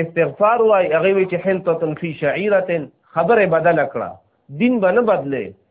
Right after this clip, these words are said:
دین هغه دی چې قال الله، قال رسول الله، چې الله ویلې دی، پیغمبر د الله ویلې. که یو انسان درته خبره وکړي، نو ورته ووایه، وایه قرآن کې راته وښایه یا صحیح حدیث کې راته وښایه.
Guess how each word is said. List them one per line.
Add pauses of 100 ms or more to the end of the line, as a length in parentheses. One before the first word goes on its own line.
(260)
دین
هغه
دی
چې (120)
قال
الله، (140)
قال
رسول
الله، (200)
چې (120)
الله
ویلې
دی، (120)
پیغمبر
د
الله
ویلې. (640)
که
یو (120)
انسان
درته
خبره
وکړي، (280)
نو
ورته
ووایه،
وایه
قرآن
کې (100)
راته
وښایه
یا (120)
صحیح
حدیث
کې (100)
راته
وښایه.